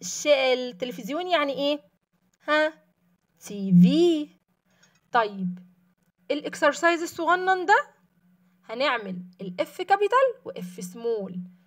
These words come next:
وال T capital و T إيه؟ small. ده هوم ورك صغير ليكم. هوم ورك.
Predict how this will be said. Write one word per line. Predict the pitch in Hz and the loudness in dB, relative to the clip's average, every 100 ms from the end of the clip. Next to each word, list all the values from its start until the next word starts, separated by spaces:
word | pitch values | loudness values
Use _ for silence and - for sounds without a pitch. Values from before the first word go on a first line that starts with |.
| _ | _
وال | - 180 - | -16 -14 -8
T | 339 - | -4 0
capital | 403 403 480 349 | 2 2 2 0
و | |
T | 269 302 | -2 -6
إيه؟ | 320 302 320 339 _ - | -4 -2 0 -2 _ -18
small. | - - 294 302 233 202 - _ | -16 -10 -4 0 -2 -4 -20 _
ده | 254 381 | -2 0
هوم | 392 415 | 0 0
ورك | 403 370 - | -2 -2 -6
صغير | - 247 240 302 349 381 | -4 0 2 4 4 4
ليكم. | 370 415 - 320 339 _ _ _ _ _ _ 254 | 4 2 0 -10 -14 _ _ _ _ _ _ -2
هوم | 269 254 | 0 0
ورك. | 226 226 233 - - | 0 0 -4 -18 -20